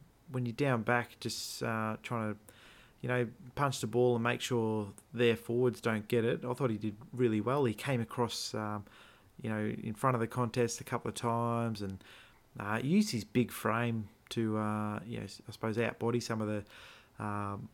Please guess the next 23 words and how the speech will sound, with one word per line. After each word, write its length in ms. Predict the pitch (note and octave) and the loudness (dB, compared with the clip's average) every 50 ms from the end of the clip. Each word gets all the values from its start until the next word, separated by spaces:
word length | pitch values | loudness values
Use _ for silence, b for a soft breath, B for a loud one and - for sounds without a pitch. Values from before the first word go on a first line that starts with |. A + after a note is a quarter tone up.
| _ _ - _ _ _ | _ _ -20 _ _ _
Port 300 | - - C3 A#2 A2 - | -2 2 4 4 4 2
forwards 440 | - - D3 D#3+ E3+ F3 E3+ D3+ C3 | 2 4 6 6 8 6 6 4 4
and 280 | B2 A#2+ B2 B2 A#2+ - - | 2 2 2 0 -2 2 4
even 380 | F3+ E3 C#3 B2 A#2+ A#2 A2 | 4 4 4 4 2 0 0
came 260 | - - B2+ C#3+ C3 | -2 0 0 2 2
up 180 | C3+ C3+ C3+ - | 2 2 0 -2
into 160 | B2 - B2 | -4 -4 -4
the 80 | A2 A#2+ | -4 -2
ground 560 | G#2+ A#2+ B2 B2 B2+ B2+ B2+ B2+ B2+ A#2+ G#2+ | 2 2 4 4 4 4 2 2 0 0 0
and, 200 | G#2+ G#2+ G#2+ G#2+ b b b b b b _ | 0 0 -2 -2 b b b b b b _
um, 480 | - G#2+ G#2+ G#2 G#2 G#2 G#2 G#2 - - - - - | -6 -4 -2 -2 -4 -4 -4 -6 -8 -8 -12 -18 -14
tried 220 | - - C3+ B2 A2+ | 0 4 4 4 4
a 20 | |
bit 100 | G#2 A#2 | 4 0
of 80 | A2+ G#2+ | 0 4
work 300 | A#2 A#2+ A#2+ A#2 - - | 4 4 4 4 2 0
there. 260 | - A#2+ B2 B2+ B2 | 0 2 4 4 4
And 80 | A#2+ B2 | 4 4
as 160 | C#3 C#3 G#2+ | 2 0 0
I 40 | G2 | -4
said, 400 | - - A#2 B2+ B2 G#2+ - - | -2 2 2 2 0 0 -2 -4
like, 240 | G#2+ G#2 G#2 - | -4 -4 -2 -4
uh, 240 | B2 A#2 A2+ A2 A2 | -2 -2 -2 -2 -4